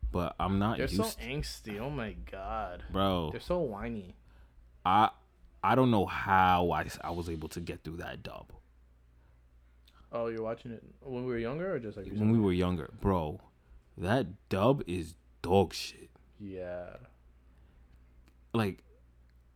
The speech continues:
Speaker 1: that dub is really dog shit, bro. It made me question my childhood. I was like,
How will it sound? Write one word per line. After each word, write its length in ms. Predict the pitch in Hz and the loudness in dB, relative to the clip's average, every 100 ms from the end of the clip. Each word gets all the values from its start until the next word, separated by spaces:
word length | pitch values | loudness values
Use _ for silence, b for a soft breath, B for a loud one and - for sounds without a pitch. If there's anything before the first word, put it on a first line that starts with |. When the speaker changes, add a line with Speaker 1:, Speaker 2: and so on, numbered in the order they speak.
| _ _ _ _ - - | _ _ _ _ -14 -2
Speaker 1:
that 320 | 123 151 117 | 2 2 4
dub 240 | 127 127 | 6 6
is 160 | 101 80 | 6 2
really 500 | 85 107 117 92 78 - _ | 4 8 8 6 -2 -14 _
dog 340 | 98 107 98 - | 4 6 6 4
shit, 320 | - 82 - | -10 -10 -8
bro. 100 | 90 | 2
It 140 | 123 | 6
made 140 | 160 190 | 12 12
me 80 | 113 | 10
question 460 | - 127 - 113 | 4 0 2 2
my 180 | 90 78 | 2 0
childhood. 520 | - 95 101 80 76 - | 0 2 2 0 -6 0
I 80 | |
was 120 | 120 | 0
like, 120 | 98 | 0